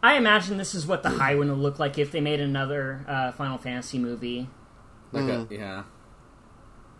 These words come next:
Speaker 3: Like a live action one?
Speaker 1: Yeah.
Speaker 2: Yeah, probably. But with a be-, hopefully with a bigger budget. <laughs>
Speaker 3: Yeah. I mean, they already have their heiress.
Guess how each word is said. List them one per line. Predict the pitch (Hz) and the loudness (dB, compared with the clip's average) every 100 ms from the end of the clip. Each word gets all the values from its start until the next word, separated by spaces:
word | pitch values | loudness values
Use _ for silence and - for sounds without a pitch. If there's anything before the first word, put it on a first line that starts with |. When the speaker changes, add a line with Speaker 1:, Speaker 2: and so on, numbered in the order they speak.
| - - - | -20 -20 -14
Speaker 3:
Like | 120 | -4
a | 123 | 0
live | 120 120 | 2 4
action | 113 117 135 | 2 0 -4
one? | 127 127 | -4 -4
Speaker 1:
Yeah. | 123 120 117 | -4 -4 -4
Speaker 2:
Yeah, | 92 92 | -8 -6
probably. | 113 104 98 101 - - - - - - - - - - - - - | -6 -6 -6 -8 -12 -20 -20 -20 -20 -20 -20 -20 -20 -20 -20 -20 -14
But | - | -6
with | 117 113 | -4 -2
a | |
be-, | 107 113 | -2 0
hopefully | 131 139 | 0 0
with | 120 | -2
a | 107 | -2
bigger | 104 98 | -4 -4
budget. | 98 113 107 - - - - - - | -2 -4 -4 -10 -16 -20 -20 -16 -14
<laughs> | 180 - - - - | -14 -14 -20 -20 -6
Speaker 3:
Yeah. | 110 107 107 - - - - - - - - - - | -2 -2 -4 -16 -20 -20 -20 -20 -20 -20 -20 -20 -14
I | 131 | -2
mean, | 143 | 4
they | |
already | 151 170 | 4 4
have | 151 151 | 4 2
their | 139 | 2
heiress. | 131 139 139 - | 2 2 0 -6